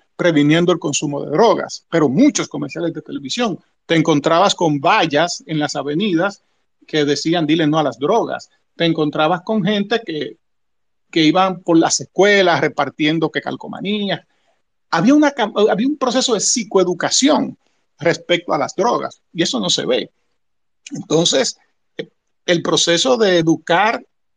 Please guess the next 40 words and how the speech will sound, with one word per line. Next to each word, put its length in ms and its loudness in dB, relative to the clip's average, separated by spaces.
hay, 160 0
es 160 -2
un 80 -2
proceso 440 0
de 100 2
educación 720 0
en 80 0
la 120 -4
familia 640 -2
que 80 -2
hay 100 2
que 140 0
trabajar 540 -2
porque 480 -8
esto 280 -4
ha 40 2
llegado 440 0
a 40 0
un 100 -6
punto 320 -2
tal 340 -2
que 160 2
se 140 -4
está 220 -4
convirtiendo 560 0
prácticamente 680 -4
en 80 -4
parte 280 -4
de 80 0
la 120 -2
cultura 420 -4
nacional. 560 -8
Y 100 -4
tú 120 2
te 100 0
das 260 -2
cuenta 580 -2
también 600 -2
cuánto 480 2
influye, 680 -2